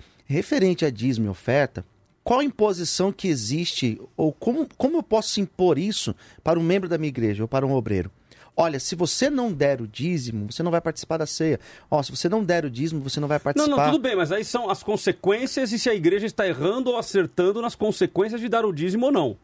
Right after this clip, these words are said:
Speaker 2: Aí eu concordo contigo.
Speaker 1: Sim.
Speaker 2: Agora, a pergunta é, ela é obrigada, ela tem o dever de entregar? Porque pra mim a palavra dever e obrigação, ela é muito próxima.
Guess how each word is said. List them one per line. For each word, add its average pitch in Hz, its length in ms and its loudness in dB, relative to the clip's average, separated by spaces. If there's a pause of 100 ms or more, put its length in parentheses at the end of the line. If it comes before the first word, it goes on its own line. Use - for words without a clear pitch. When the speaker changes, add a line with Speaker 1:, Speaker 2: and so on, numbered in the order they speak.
(120)
Speaker 2:
Aí 113 120 2
eu 160 60 2
concordo 196 360 2
contigo. 285 300 2
Speaker 1:
Sim. 101 300 -2 (320)
Speaker 2:
Agora, 180 520 2
a 151 60 0
pergunta 190 600 0
é, 139 160 2
ela 180 320 0
é 156 100 2
obrigada, 151 640 0
ela 131 120 0
tem 196 140 0
o 202 60 2
dever 147 560 4
de 127 120 -8
entregar? 127 420 0 (300)
Porque - 160 -4
pra 320 180 2
mim 262 160 0
a 185 100 2
palavra 190 360 0
dever 160 520 4
e 175 80 4
obrigação, 156 800 0 (260)
ela - 140 2
é 349 40 4
muito 359 200 6
próxima. 165 560 0